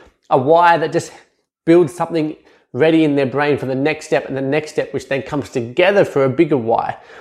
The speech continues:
But you have to start with that why, because without the why, the how and the what are not engaging and they're not as motivational.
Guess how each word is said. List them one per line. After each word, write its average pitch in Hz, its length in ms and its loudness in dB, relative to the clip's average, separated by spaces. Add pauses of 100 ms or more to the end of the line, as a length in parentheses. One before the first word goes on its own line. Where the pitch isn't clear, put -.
(360)
But - 320 0 (180)
you 131 120 2
have 143 280 0
to 165 60 -2
start 151 340 2
with 151 180 -2 (120)
that 131 280 0
why, 123 380 0
because 117 240 -6
without 143 320 -2
the 175 80 -2
why, 156 500 2 (380)
the 120 120 -8
how 180 540 0
and 143 160 -6
the 139 60 -2
what 139 420 -2 (640)
are 127 240 2
not 151 560 0
engaging 131 600 0
and 120 80 -2
they're 120 80 -2
not 127 280 -2
as 127 100 -6
motivational. 120 720 -4